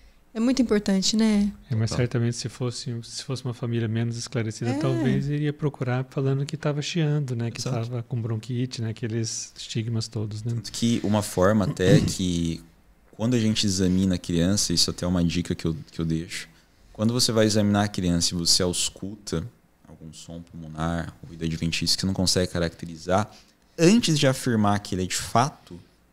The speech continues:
Speaker 3: torácico, suba a ausculta, suba o estetoscópio. Auscultou no tórax, ausculta cervical, ausculta até a face da criança, porque se em cima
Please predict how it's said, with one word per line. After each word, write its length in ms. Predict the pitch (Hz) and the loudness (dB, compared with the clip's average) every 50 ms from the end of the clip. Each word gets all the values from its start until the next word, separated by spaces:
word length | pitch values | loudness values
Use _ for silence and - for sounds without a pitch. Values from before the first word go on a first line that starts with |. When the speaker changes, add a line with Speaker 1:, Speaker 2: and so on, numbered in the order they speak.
| _ _ _ _ _ _ _ | _ _ _ _ _ _ _
Speaker 3:
torácico, 680 | _ - 87 82 85 92 120 131 - - 95 - - - - - _ _ _ _ _ _ _ | _ -14 -2 2 2 4 4 4 2 2 0 -4 -10 -14 -14 -14 _ _ _ _ _ _ _
suba 640 | - - - - - 147 151 165 135 131 127 - - - | -4 0 2 4 4 4 4 4 2 0 0 0 -6 -8
a 80 | - 107 | -2 0
ausculta, 520 | 110 110 110 - - - 85 82 - 92 | 0 2 0 -2 -4 -4 -6 -4 -4 -2
suba 240 | - - - 139 131 | -2 0 0 0 2
o 40 | 123 | 2
estetoscópio. 680 | - - 113 - - - - - - 80 80 - - - - _ _ _ | 2 2 0 -2 0 -2 -2 0 0 -2 -2 -2 -10 -20 -20 _ _ _
Auscultou 720 | 226 202 202 - - - - - - 127 131 123 127 - - - - | -6 -2 -2 -2 -2 -4 -8 -4 0 0 0 0 0 -4 -14 -20 -20
no 80 | - - | -20 -8
tórax, 520 | _ - 139 131 110 98 101 - - - - - _ _ _ _ _ | _ 4 4 4 4 2 2 0 -2 -2 -2 -8 _ _ _ _ _
ausculta 420 | - 147 143 - - 156 147 143 135 | -6 -6 -6 -4 -4 -6 -6 -4 -2
cervical, 720 | - 131 120 113 113 113 - 113 110 110 110 113 - - _ _ _ _ _ _ | 0 0 0 -2 -4 -4 0 2 2 2 2 -2 -6 -16 _ _ _ _ _ _
ausculta 640 | - 113 110 - - - - 107 107 - - 90 - - - | -4 -2 -2 -2 -2 -2 -4 -6 -6 -6 -10 -10 -10 -10 -12
até 240 | - - - - 113 | -16 -16 -8 -4 -4
a 60 | 113 | -4
face 640 | 110 - - 98 95 101 104 - - - - - - _ _ - | -4 -2 0 2 2 2 2 2 2 2 0 -2 -8 _ _ -14
da 100 | - 87 | -12 -8
criança, 380 | - 90 95 107 117 110 - - - - _ _ _ _ | -4 -2 -2 0 0 -2 -4 -6 -14 -20 _ _ _ _
porque 240 | - 127 127 147 143 | -4 -2 0 4 4
se 200 | - - - 165 | 6 6 6 4
em 120 | 185 220 | 2 4
cima 600 | 220 - - - - 139 127 117 107 95 92 | 6 6 6 6 6 4 4 4 4 4 2